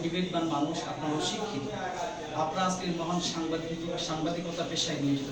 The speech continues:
হয়েছে। আপনারা নিশ্চয়ই কোনো না কোনো শিক্ষকের ছাত্র। স্বাভাবিকভাবেই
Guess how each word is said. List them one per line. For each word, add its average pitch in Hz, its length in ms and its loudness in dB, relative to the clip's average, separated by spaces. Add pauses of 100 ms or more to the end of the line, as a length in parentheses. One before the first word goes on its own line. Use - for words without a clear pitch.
হয়েছে। - 260 2 (800)
আপনারা 226 220 6 (100)
নিশ্চয়ই 226 360 2
কোনো 202 120 0
না 190 200 0
কোনো 180 160 4 (100)
শিক্ষকের 165 460 -2 (400)
ছাত্র। - 280 0 (720)
স্বাভাবিকভাবেই 175 640 4